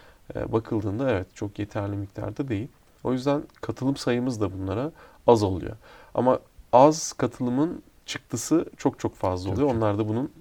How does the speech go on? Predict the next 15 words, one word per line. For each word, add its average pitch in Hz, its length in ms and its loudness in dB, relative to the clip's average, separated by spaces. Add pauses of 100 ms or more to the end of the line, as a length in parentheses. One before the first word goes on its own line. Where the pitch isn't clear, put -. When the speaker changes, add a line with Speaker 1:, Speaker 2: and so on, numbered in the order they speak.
(120)
Speaker 1:
e, 104 200 -4
farkındalar. 110 760 2 (380)
Özellikle 120 340 2
daha 117 160 8
çok 110 160 -2
katılımcı 92 440 -6
istiyorlar, - 600 -10
e, - 260 -8
Türkiye - 360 -6
genelinden. 104 580 -8 (180)
Speaker 2:
Optimal 101 480 2
bir 101 60 0
süreç - 380 0
yaşıyoruz 80 460 -4
yani. 80 240 -4